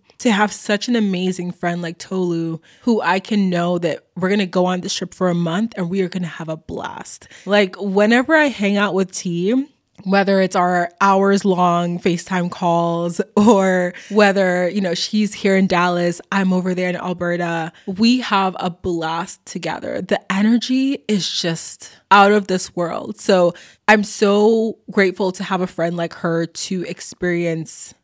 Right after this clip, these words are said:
Europe with for the first time. And I just, I don't know, I guess I, I wanted to say all this because, one, I wanna remind y'all that it's okay to talk about the beautiful things that you have achieved in your life. It's okay to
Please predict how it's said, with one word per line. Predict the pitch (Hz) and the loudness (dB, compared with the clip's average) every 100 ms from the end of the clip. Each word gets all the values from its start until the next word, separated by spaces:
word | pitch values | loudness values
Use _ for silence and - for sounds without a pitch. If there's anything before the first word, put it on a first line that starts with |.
| _ | _
Europe | 180 180 180 185 | -2 2 2 0
with | - 285 285 - _ | 0 0 0 -6 _
for | - | -2
the | 226 | -2
first | 240 262 262 - | 2 2 2 -2
time. | 269 277 302 320 - - _ | -2 0 -2 -6 -16 -20 _
And | 214 220 220 208 220 208 - _ _ | 4 4 6 4 2 0 -8 _ _
I | 220 | 2
just, | 220 254 - - - - | 2 0 -2 -10 -4 0
I | |
don't | 247 | 2
know, | 254 | 4
I | 175 | 2
guess | 190 220 - | 0 0 2
I, | 220 214 | 2 2
I | 185 208 | 2 0
wanted | 180 185 196 226 254 | 0 -2 0 2 0
to | - | -2
say | 226 - 190 | -4 0 0
all | 180 185 | 2 0
this | 175 175 170 | 0 -2 -4
because, | 185 202 185 - | -6 -4 -6 -4
one, | 220 262 | -2 0
I | 247 | 2
wanna | 240 254 | 2 2
remind | 226 190 185 202 | 0 0 -2 -2
y'all | 180 165 | -2 -2
that | 185 180 | -2 -2
it's | 185 | -2
okay | 262 247 - 214 190 160 | -2 -4 -8 -4 -4 -4
to | 185 202 | -8 -10
talk | - - 180 180 | -10 -4 -4 -2
about | 196 180 175 170 160 - - | -4 -2 0 -2 -4 -10 -6
the | - | -4
beautiful | 196 202 202 202 185 185 | -2 0 0 0 -2 -2
things | 180 180 175 170 | -2 -2 -2 -4
that | 175 - | -6 -8
you | 170 175 180 175 170 | -10 -6 -4 -4 -4
have | 165 - 185 | -8 -6 -4
achieved | 170 - 185 165 165 | -4 -6 -8 -8 -8
in | |
your | 165 170 | -8 -6
life. | 160 196 | -6 -6
It's | 214 | -4
okay | 269 247 - - 226 226 202 | -4 -6 -10 -2 0 2 -2
to | 185 - 190 180 | -6 -6 -2 -2